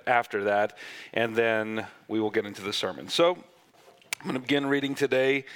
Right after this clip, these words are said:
in Acts, Acts chapter six, verse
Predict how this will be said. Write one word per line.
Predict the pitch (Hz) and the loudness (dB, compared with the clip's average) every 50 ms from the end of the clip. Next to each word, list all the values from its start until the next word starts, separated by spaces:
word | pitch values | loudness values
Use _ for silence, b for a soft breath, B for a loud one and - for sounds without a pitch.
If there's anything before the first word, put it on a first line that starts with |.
| B B B B B B B | B B B B B B B
in | - 127 | -4 0
Acts, | 113 131 139 143 147 - - - - - - - _ _ _ _ - - | 2 4 4 4 4 2 -2 -4 -4 -4 -8 -14 _ _ _ _ -4 0
Acts | 127 139 147 147 - - - | 2 4 4 2 0 -2 -4
chapter | - - 160 131 135 - - - | -2 2 2 2 2 0 -2 -4
six, | - - - - 180 196 - - - - - - - - - _ _ _ _ _ b b b b b _ - | -2 -2 2 2 2 2 2 0 -6 -6 -4 -6 -6 -10 -14 _ _ _ _ _ b b b b b _ -4
verse | 113 127 143 147 135 - | 0 2 2 2 2 -2